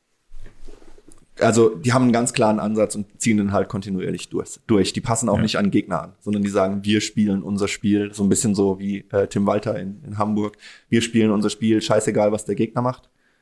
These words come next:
Speaker 1: Ähm, wenn wir unsere Stärken auf den Platz kriegen, können wir jeden schlagen." Und das ist die Philosophie und das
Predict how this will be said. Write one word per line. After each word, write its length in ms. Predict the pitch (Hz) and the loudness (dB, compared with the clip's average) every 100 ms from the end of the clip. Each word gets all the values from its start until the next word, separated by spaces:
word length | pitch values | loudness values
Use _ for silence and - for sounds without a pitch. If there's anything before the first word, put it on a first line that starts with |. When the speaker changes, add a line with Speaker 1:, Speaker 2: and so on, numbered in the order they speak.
| _ - | _ 0
Speaker 1:
Ähm, 320 | 110 101 101 | 2 4 4
wenn 160 | 107 | 2
wir 160 | 104 117 | 4 4
unsere 220 | 110 - | 2 -2
Stärken 320 | - 107 107 | 0 2 2
auf 80 | 98 | -4
den 80 | 104 | -4
Platz 220 | 107 104 | -6 -6
kriegen, 260 | - 110 110 | -2 0 0
können 320 | - - 110 | -4 -2 2
wir 80 | 104 | 2
jeden 200 | 107 107 | 2 0
schlagen." 460 | - 107 117 131 135 - | 0 0 0 -4 -12 -4
Und 400 | 104 101 101 - _ | 0 0 -2 -12 _
das 120 | 104 | -4
ist 140 | 110 - | -2 -4
die 60 | |
Philosophie 640 | 104 107 98 101 - 113 117 | 0 2 2 0 -2 -2 -2
und 160 | 104 | -2
das 180 | 101 | -6